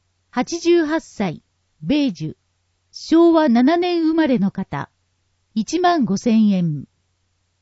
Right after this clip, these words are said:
九十九歳、百一歳以上、長寿。大正十年生まれ。大正八年十二月三十一日以前生まれの方。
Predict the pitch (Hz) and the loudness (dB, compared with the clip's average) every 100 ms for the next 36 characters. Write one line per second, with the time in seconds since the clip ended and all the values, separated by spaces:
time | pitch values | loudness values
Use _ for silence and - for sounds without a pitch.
0 | _ _ 339 349 349 247 233 - 285 269 | _ _ 4 4 4 0 0 0 -2 -2
1 | - 190 147 - _ _ _ 254 202 349 | -4 -8 -10 -16 _ _ _ -8 -2 0
2 | 320 320 - 311 285 269 226 208 160 - | 0 -2 -2 0 0 -2 0 0 -2 -6
3 | _ _ _ _ - 294 269 - 151 - | _ _ _ _ -4 0 0 -2 -10 -14
4 | _ _ _ _ _ _ _ _ _ 302 | _ _ _ _ _ _ _ _ _ -2
5 | 330 - 339 311 175 302 320 311 285 277 | -2 2 2 2 2 0 2 2 2 2
6 | 233 170 143 - _ _ _ _ _ _ | 0 -2 -8 -14 _ _ _ _ _ _
7 | - 311 339 349 339 311 320 294 294 214 | 0 0 2 2 2 0 -4 -2 0 0
8 | 175 165 320 339 320 330 - 339 349 285 | 0 0 0 0 -2 -2 -2 -2 -2 -2
9 | 226 214 - 254 294 233 247 262 330 294 | 0 0 -2 -4 -4 -4 -4 -2 0 0
10 | 240 254 294 269 185 185 180 - 135 | 0 0 0 2 0 -2 -8 -10 -12